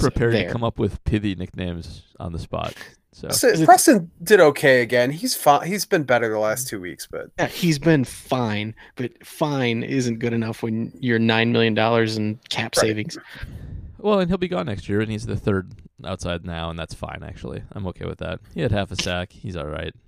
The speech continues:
Speaker 1: Hopefully he can just turn it on for three games, and then we can say goodbye.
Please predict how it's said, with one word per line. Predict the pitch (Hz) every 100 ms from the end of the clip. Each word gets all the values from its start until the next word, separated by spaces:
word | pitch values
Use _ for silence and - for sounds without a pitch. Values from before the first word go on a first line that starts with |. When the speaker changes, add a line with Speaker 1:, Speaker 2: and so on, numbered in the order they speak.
| _ _ _ _ _ _ _ _ _ _ - - - 123 - 117 117
Speaker 1:
Hopefully | 123 127
he | 110
can | 104
just | 95 -
turn | 98
it | 87
on | 80 82
for | -
three | - 90
games, | 85 82 82
and | 78
then | 82
we | 87
can | 95
say | 92 -
goodbye. | 85 87 85